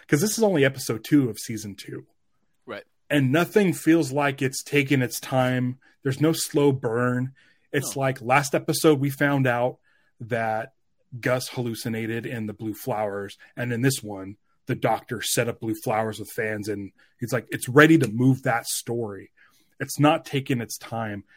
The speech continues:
Speaker 1: There's not, like, a billion threads that you have to remember. There's, like, three threads.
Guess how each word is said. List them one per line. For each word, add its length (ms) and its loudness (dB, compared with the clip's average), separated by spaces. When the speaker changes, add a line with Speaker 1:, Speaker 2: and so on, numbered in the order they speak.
Speaker 1:
There's 180 2
not, 280 4
like, 180 -2
a 100 -2
billion 520 0
threads 640 -4
that 200 -4
you 100 -4
have 220 -4
to 100 -12
remember. 520 -10
There's, 220 -2
like, 280 -2
three 340 2
threads. 640 -8